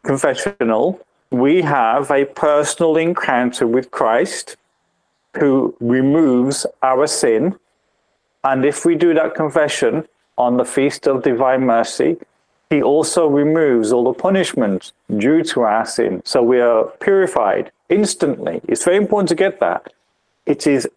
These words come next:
instantaneous. The moment the priest speaks those words of absolution, then our sin is removed.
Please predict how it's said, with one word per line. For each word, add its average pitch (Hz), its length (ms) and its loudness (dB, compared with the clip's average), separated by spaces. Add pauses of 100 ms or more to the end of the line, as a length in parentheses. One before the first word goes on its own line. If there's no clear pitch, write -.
(120)
instantaneous. 147 1200 0 (220)
The 123 80 0
moment 185 680 2
the 160 80 -2
priest - 680 -2
speaks - 520 -2
those 120 260 0
words 135 220 2
of 123 80 0
absolution, 139 840 0 (800)
then 131 300 0 (120)
our 151 200 2
sin 127 640 0
is 123 240 -2
removed. 123 600 -2